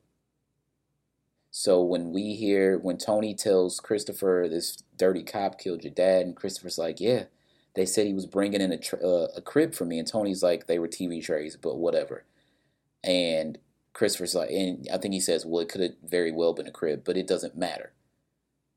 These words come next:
So we creep to the end of the, the film, and there's a truck that comes in. Silvio's like, "The truck ain't gonna unload itself." The guy's like, "We got dinettes and T V trays."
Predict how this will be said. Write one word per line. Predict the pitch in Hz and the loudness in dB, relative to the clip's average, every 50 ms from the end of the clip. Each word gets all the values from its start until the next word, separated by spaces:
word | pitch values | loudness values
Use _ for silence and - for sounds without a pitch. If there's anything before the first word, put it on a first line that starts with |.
| _ _ - | _ _ -8
So | - - 95 | -4 -2 -2
we | 90 92 90 | -2 -2 -4
creep | - - 123 117 - | -2 0 0 0 0
to | - 113 | 0 0
the | 101 95 85 90 | 0 2 2 0
end | 95 95 | 0 -2
of | 92 | -2
the, | 82 82 85 - - - 78 | -2 0 0 0 -2 -4 -6
the | 82 - | -12 -10
film, | - - 120 123 107 76 71 73 - _ _ _ _ _ _ _ _ _ _ _ _ _ _ _ _ _ _ _ _ _ _ _ _ _ _ _ - - | -4 -2 0 0 0 0 -4 -8 -12 _ _ _ _ _ _ _ _ _ _ _ _ _ _ _ _ _ _ _ _ _ _ _ _ _ _ _ -6 -4
and | 90 85 | -4 -2
there's | 85 85 85 85 | 0 0 -2 -2
a | 90 | -4
truck | - - 90 87 - - | -2 4 4 4 4 2
that | - 82 - | -6 -6 -2
comes | - 87 82 82 76 | -2 -4 -2 -2 -4
in. | 76 76 73 80 95 98 - _ _ _ _ _ _ | -6 -6 -6 -6 -8 -10 -12 _ _ _ _ _ _
Silvio's | - - - 92 95 92 95 95 92 90 - | -10 -6 -2 0 0 2 4 4 2 4 4
like, | 90 87 85 | 2 2 0
"The | - 85 | 0 -4
truck | - - 107 98 - 104 | 2 4 4 4 4 0
ain't | 95 92 | 0 2
gonna | 92 90 92 90 | 2 2 2 2
unload | 87 87 87 85 82 | 2 2 2 2 2
itself." | 82 82 - - 104 95 92 | 0 -2 0 2 2 2 2
The | - - | 0 0
guy's | - 95 92 90 - | 2 2 2 2 2
like, | 87 87 87 - | 0 -2 -2 -4
"We | - 90 92 | -4 0 2
got | 90 87 82 - | 2 2 0 2
dinettes | - 98 104 104 98 95 92 90 - - - | 0 2 2 2 2 2 2 2 2 0 -6
and | - 90 - | -8 -10 -8
T | - - 98 87 | -8 -6 -8 -6
V | 82 82 80 | -6 -6 -8
trays." | 76 - - 69 - - - - - - | -6 -4 -4 -4 -6 -6 -10 -14 -14 -14